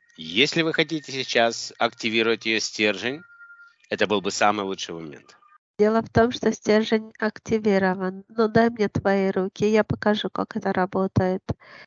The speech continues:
Speaker 2: Твой стержень сейчас невидим, но видима аура вокруг тебя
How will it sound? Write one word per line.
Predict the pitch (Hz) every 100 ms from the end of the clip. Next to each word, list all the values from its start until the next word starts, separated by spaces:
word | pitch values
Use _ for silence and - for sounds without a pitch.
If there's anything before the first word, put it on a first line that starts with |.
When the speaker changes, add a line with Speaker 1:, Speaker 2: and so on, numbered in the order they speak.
| _ -
Speaker 2:
Твой | 226 233
стержень | - - 240 - 233
сейчас | - 214 - 208 208 -
невидим, | 220 208 196 196 190 220
но | - 214 220
видима | 220 220 226 220 220 -
аура | 226 214 214 208
вокруг | 208 - 214 202 -
тебя | 220 208 185 196